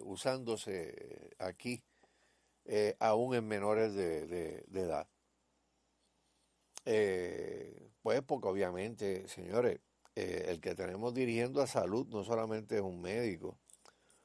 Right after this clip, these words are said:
o sea, eh, ha probado a través del tiempo que también, eh, le interesa mucho el aspecto económico, eh,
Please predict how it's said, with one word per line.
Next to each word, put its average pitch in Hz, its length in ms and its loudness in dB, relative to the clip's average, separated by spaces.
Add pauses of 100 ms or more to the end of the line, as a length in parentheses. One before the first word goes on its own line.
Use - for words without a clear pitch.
(180)
o - 40 -20
sea, 135 440 0
eh, 92 320 -4
ha 95 80 6
probado 117 460 8
a 104 60 4
través 95 260 2
del 110 180 2
tiempo 123 420 -2
que 85 180 -4
también, 98 920 -4 (800)
eh, 85 400 0
le 92 100 -2
interesa 95 540 2
mucho 107 420 0
el 90 80 4
aspecto 98 840 0 (760)
económico, 104 800 -2 (920)
eh, 92 640 0